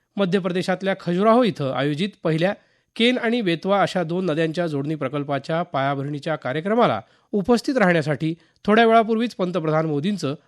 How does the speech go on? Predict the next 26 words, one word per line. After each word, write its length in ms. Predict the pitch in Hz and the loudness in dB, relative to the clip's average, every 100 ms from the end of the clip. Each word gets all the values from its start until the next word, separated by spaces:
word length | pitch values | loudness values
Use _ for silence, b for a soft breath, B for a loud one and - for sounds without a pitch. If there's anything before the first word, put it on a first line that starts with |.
| b - | b 0
आगमन 340 | 185 165 151 | 0 2 -2
झालं. 220 | 120 151 151 _ _ _ _ 180 | -2 -2 -4 _ _ _ _ -4
या 60 | |
ठिकाणी 420 | 170 170 185 214 254 b b | -2 0 0 0 -4 b b
मोठ्या 260 | 196 190 196 | -6 -2 -2
संख्येनं 400 | 202 190 170 220 | -2 -4 -4 -4
जनतेनं 420 | 180 170 170 180 | -4 -4 -4 -6
हजेरी 320 | 151 156 165 | -4 -4 -4
लावली 220 | 160 147 147 | -2 -2 -4
असून 340 | 131 208 107 b b b _ | -4 -4 -4 b b b _
मोदींचं 460 | 185 202 233 220 233 | -2 0 -2 -2 -4
पुष्पवृष्टी 580 | 185 - 190 180 - | -4 -6 -6 -6 -6
करत 240 | 180 156 165 | -6 -4 -6
भव्य 280 | 135 147 151 | -6 -6 -6
स्वागतही 540 | 147 139 160 131 151 - - | -6 -6 -6 -6 -8 -14 -10
झालं 240 | 127 107 | -8 -8
आहे. 180 | 98 143 - _ _ _ _ _ _ _ _ - | -10 -12 -14 _ _ _ _ _ _ _ _ -2
केंद्रीय 320 | 240 247 262 | -2 0 0
सहकार 360 | 233 226 240 | 0 0 0
मंत्री 240 | 226 214 240 | 0 -4 -4
अमित 240 | 170 190 | -4 -4
शहा 320 | - 190 156 98 _ | -2 0 0 -2 _
आज 180 | 160 165 | -4 -2
दहा 280 | 151 160 165 | -2 0 0
हजारांहून 460 | 151 165 170 185 208 | 0 -2 -2 -4 -6
अधिक 280 | 151 208 | -4 -4